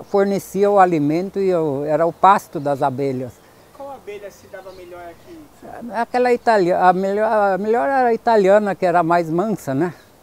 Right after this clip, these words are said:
Speaker 1: Porque depois tivemos que, vamos dizer, o fim da, o fim do apiário é que foi reduzindo devido às,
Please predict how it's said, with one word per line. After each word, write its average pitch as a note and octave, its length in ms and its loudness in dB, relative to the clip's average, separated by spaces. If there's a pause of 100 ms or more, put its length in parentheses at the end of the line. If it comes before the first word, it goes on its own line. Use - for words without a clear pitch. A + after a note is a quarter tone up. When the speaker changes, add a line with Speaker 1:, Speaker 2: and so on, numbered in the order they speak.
(120)
Speaker 1:
Porque F#3 280 -6
depois G3+ 480 0 (600)
tivemos G3 460 0
que, F3+ 640 2
vamos F3 160 -4
dizer, F3 160 0
o E3+ 120 2
fim B3 400 -2
da, E3 600 6
o G#3+ 100 -6
fim B3+ 260 -2
do G#3+ 120 6
apiário E3+ 760 2 (840)
é F3 100 0
que G3+ 160 -4
foi G#3 260 0
reduzindo G3 680 0
devido F3+ 440 -2
às, D3+ 340 2